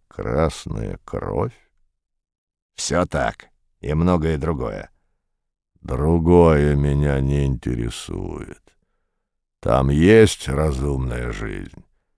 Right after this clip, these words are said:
«И ещё какая!» «Отлично.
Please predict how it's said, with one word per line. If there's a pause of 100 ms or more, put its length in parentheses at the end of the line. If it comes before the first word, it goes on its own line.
(560)
«И
ещё
какая!» (920)
«Отлично.